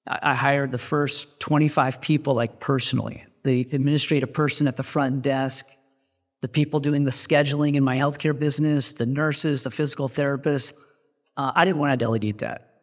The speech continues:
I mean, everything went through me, a-, and yeah, it, that's maybe, you know, the hands-on management intensive part of a smaller business where there's no infrastructure. And that's not for everybody.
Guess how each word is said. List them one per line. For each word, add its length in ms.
I 80
mean, 160
everything 480
went 180
through 220
me, 560
a-, 200
and 400
yeah, 80
it, 240
that's 280
maybe, 520
you 80
know, 140
the 120
hands-on 880
management 500
intensive 460
part 280
of 80
a 80
smaller 420
business 540
where 80
there's 160
no 140
infrastructure. 880
And 260
that's 220
not 160
for 160
everybody. 520